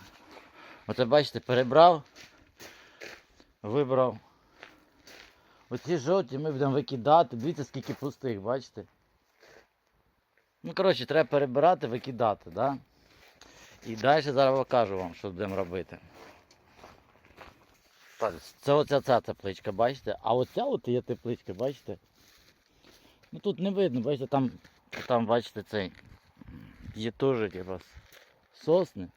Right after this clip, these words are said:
Ми, коротше, з цієї теплиці, от з цих, бачите, оця от теплиця, і от рядышком ще одна.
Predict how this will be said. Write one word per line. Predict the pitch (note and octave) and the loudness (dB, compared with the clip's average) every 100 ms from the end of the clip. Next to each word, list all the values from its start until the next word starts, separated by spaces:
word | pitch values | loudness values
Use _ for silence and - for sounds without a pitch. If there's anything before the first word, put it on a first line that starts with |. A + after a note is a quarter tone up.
| _ - - - | _ -20 -18 -6
Ми, | C3+ | -4
коротше, | C3+ F3+ D3+ D3 | 0 0 0 -6
з | |
цієї | - E3+ D#3 | 2 4 4
теплиці, | - C3+ D#3+ G3+ - A#2 | 0 -4 -2 -2 -2 -6
от | A#2+ | -6
з | - | -8
цих, | - A2 | -6 -2
бачите, | F#2 B2+ - | 0 0 -2
оця | F2 F#2+ E3 | -6 0 2
от | G#3 D3+ | 2 -2
теплиця, | B2+ G2+ F#2+ - | -6 -6 -6 -10
і | A2 | -8
от | C3 - | -6 0
рядышком | D3 C#3+ A#2+ C#3 | 2 2 -2 -8
ще | - C3+ | -2 2
одна. | G#2 F2+ E2 | 2 0 -8